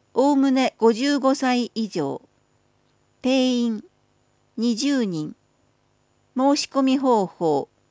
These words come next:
セカンドライフ応援ステーションに電話か直接お申し込みください。三条市役所第二庁舎。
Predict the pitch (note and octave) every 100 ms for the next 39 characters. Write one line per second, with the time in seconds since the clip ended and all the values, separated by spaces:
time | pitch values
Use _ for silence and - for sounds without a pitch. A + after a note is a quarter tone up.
0 | _ _ _ _ _ - B3+ D4 D4 C#4
1 | C#4 C#4 C4+ A3+ G#3+ G3 - A#3+ C#4 C#4+
2 | C#4 C#4 - C#4 A#3+ A3 F3+ F3 E3 D#3
3 | - _ _ _ _ _ _ - A#3+ C#4
4 | C#4 C#4 C4 C4 - _ A#3 A3 D4 C#4
5 | - A#3+ - A3+ A#3+ C4 C4+ - B3 A#3
6 | A3+ G#3+ G#3 - G3+ D3+ - _ _ _
7 | _ _ _ _ _ _ _ _ _ _
8 | _ _ _ _ - C#4 C#4 B3+ C4 C4
9 | - A#3+ A#3+ A3 - F3 - - B3 C#4
10 | C4 B3+ - B3 F#3+ - D3+